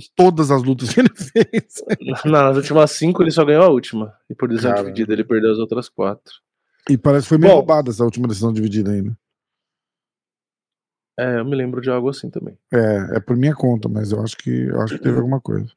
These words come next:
Speaker 2: Você vai de Nathan, decisão?
Speaker 1: Cara, que engraçado. Eu tô vendo aqui, eu tô no site da E S P N.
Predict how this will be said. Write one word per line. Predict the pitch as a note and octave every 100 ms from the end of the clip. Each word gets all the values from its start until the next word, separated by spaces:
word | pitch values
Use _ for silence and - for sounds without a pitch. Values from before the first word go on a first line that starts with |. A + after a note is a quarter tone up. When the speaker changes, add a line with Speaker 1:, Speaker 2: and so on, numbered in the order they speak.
| _
Speaker 2:
Você | - C#3+
vai | D3
de | C#3+
Nathan, | D3 C3+ E3+
decisão? | D#3 C#3+ B2 C3 F#3+ B2 - _ _ _ _ _ _ _ _ -
Speaker 1:
Cara, | G3 G3 F3 D3+
que | -
engraçado. | G3+ G3+ G3+ E3+ - F#3+ F3 D#3
Eu |
tô | D3
vendo | F3+ F3+ F3
aqui, | C#3
eu | D#3+
tô | D3+
no | C#3+
site | - F#3 F#3+
da | E3+
E | D#3
S | C#3+
P | -
N. | C3+ D3+ C3